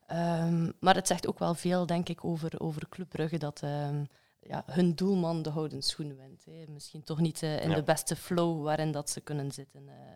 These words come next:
Speaker 1: dit jaar.
Speaker 2: Ja, als de, de betere spelers het wat laten afweten. Allee, het doet niets af natuurlijk aan de prestatie van de keeper,
Speaker 1: Nee.
Speaker 2: dat hij die Gouden Schoen wint,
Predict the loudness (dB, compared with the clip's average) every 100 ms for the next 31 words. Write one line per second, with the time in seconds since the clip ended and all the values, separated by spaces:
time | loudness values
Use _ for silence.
0 | -20 -20 -20 -20 -20 -20 _ _ _ _
1 | _ -6 -4 -4 -6 -4 -2 -2 -4 -6
2 | -2 0 2 2 2 4 4 4 2 0
3 | -2 2 4 4 4 4 2 0 2 4
4 | 4 4 0 0 -2 0 4 8 10 10
5 | 6 4 2 4 4 4 4 0 2 4
6 | 4 4 6 4 2 -12 _ -10 0 2
7 | 4 4 0 -12 -14 -6 4 6 6 4
8 | 2 2 4 6 8 6 2